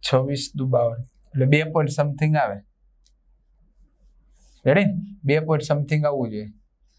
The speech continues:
તો I બરાબર આવે બે પોઇન્ટ ત્રીસ સાત. એટલે I બરાબર બે પોઇન્ટ એકત્રીસ એમ્પિયર. રેડી?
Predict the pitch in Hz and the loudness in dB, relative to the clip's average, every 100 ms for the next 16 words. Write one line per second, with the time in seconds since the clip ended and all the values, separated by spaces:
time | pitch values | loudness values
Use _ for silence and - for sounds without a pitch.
0 | _ _ _ - 151 - 156 170 165 160 | _ _ _ -8 -4 2 2 2 2 2
1 | 156 139 120 123 127 _ - _ 143 139 | 0 0 -2 -6 -10 _ -20 _ -4 -2
2 | 147 - 156 156 - _ 147 151 - - | -2 -2 -4 -4 -10 _ -2 -2 -2 -2
3 | 151 120 - - _ - - _ _ _ | 0 0 -2 -14 _ -16 -16 _ _ _
4 | - 135 120 - 143 151 147 143 131 131 | -6 -2 -2 0 0 0 -2 -4 -4 -8
5 | - - 143 139 139 139 139 - _ - | -8 -14 -6 -6 -4 -4 -4 -8 _ -20
6 | - 156 151 - 151 143 - - 135 127 | -8 -4 -4 -4 -4 -4 -6 -6 0 0
7 | 120 117 104 _ _ - - _ _ _ | 0 -6 -16 _ _ -20 -20 _ _ _
8 | _ _ _ _ _ _ _ _ - 131 | _ _ _ _ _ _ _ _ -2 2
9 | 196 | 2